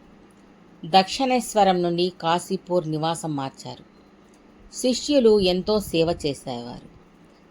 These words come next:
చనిపోవడానికి ముందు రోజులలో తన శక్తులన్నీ శిష్యుడైన వివేకానందుడికి ఇచ్చారు.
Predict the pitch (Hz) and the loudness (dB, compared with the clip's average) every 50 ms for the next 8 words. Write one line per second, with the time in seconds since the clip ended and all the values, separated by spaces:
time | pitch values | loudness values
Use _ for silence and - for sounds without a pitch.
0 | _ - - 226 220 226 254 240 - 254 247 240 226 214 202 196 190 165 165 175 | _ -8 -4 -2 0 0 0 2 4 6 6 6 6 4 4 2 0 -2 -2 -2
1 | 175 175 170 175 170 175 170 165 165 165 165 185 220 240 247 - - - 185 185 | -2 0 0 2 2 2 2 2 0 -2 -2 -2 -4 -4 -6 -6 -6 -4 -4 -4
2 | 180 - - 175 - _ - 262 240 233 226 220 214 208 196 - 190 185 - - | -4 -4 -4 -6 -6 _ -2 0 0 2 2 0 0 0 -2 -2 -2 -2 -2 0
3 | 202 196 196 190 185 180 175 156 156 156 170 190 202 196 - 190 180 170 160 160 | 0 2 2 2 2 0 -2 -2 -2 -2 0 0 0 0 -2 -2 -2 0 -2 -2
4 | 160 156 156 - 185 175 147 - - - 139 131 - | -4 -6 -6 -4 -4 -4 -4 -6 -8 -8 -8 -8 -10